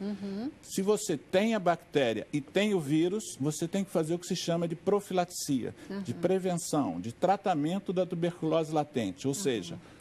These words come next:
Speaker 2: o paciente de H I V não pode ficar com a bactéria quieta,
Speaker 1: Uhum.
Speaker 2: esperando, porque ele vai desenvolver tuberculose em cinquenta por cento dos casos nos próximos cinco anos.
Speaker 1: Uhum.
Speaker 2: Eu disse que se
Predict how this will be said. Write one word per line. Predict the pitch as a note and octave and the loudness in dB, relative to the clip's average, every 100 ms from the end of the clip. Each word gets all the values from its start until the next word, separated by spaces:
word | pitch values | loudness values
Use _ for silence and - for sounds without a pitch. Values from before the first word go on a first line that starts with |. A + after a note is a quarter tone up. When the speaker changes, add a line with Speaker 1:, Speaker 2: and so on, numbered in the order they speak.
| - - | -6 2
Speaker 2:
o | E3 | 4
paciente | G3 F3+ E3 D#3+ C#3 | 4 0 0 0 2
de | C3 | 2
H | A#2+ A2+ | 2 0
I | |
V | G2 A#2 D#3+ - | 0 0 0 -2
não | C3 D#3+ E3+ | 0 0 2
pode | D#3+ D#3+ - | 2 2 -4
ficar | D3 C#3+ | 0 0
com | C#3 | 2
a | C3 | 2
bactéria | C3+ - C3 B2 | 0 2 0 0
quieta, | B2+ G#2 F2 - - - | 0 -4 -4 -8 -10 -8
Speaker 1:
Uhum. | F#3 E3+ | -8 -8
Speaker 2:
esperando, | E3+ E3+ B2+ B2 A2 F#2 - | -6 0 2 2 -2 -6 -6
porque | A#2 - C3+ | -8 -2 0
ele | C3 | 0
vai | G#2 C#3 E3 | 2 2 2
desenvolver | D3 D#3 D3 B2+ A2 A2 | 0 -2 0 -2 0 -2
tuberculose | A#2+ A#2+ B2 A#2+ A#2+ D3+ E3 F3 - - - - - | -2 -4 -2 2 2 2 0 -8 -12 -20 -20 -6 0
em | C3 | 2
cinquenta | - D3+ C3+ F3+ G#3+ F#3+ | 2 0 4 2 2 -2
por | - | -4
cento | - D3 B2+ | -2 -2 -2
dos | A2 | -4
casos | - C3+ D#3 D#3 | 2 2 2 -2
nos | D3+ - | -4 0
próximos | D#3 D#3+ D#3+ D#3 - | 2 2 0 -6 -4
cinco | - A#3 A3 E3 | 0 0 2 2
anos. | D#3+ A2 - - - | 2 0 -4 -12 -10
Speaker 1:
Uhum. | F#3 F3+ F3 F3 F3 F#3+ - - | -10 -10 -12 -14 -14 -16 -4 0
Speaker 2:
Eu | C3 | 2
disse | C3 G3 - | 2 0 -2
que | - G3 | -6 -4
se | - - G3+ G3+ | -4 -6 -4 -4